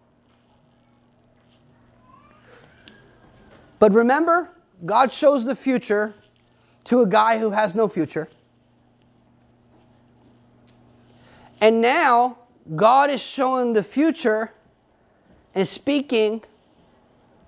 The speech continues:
to the douloses, to the slaves,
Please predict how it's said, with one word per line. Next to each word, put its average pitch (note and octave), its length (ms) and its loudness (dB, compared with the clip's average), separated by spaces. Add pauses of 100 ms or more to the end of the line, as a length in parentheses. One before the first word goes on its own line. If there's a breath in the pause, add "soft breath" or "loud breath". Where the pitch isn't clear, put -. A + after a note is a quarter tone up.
(640)
to - 140 -2
the G3 100 2
douloses, F3 840 0 (1200)
to - 100 -6
the E3+ 140 -4
slaves, C#3 500 -8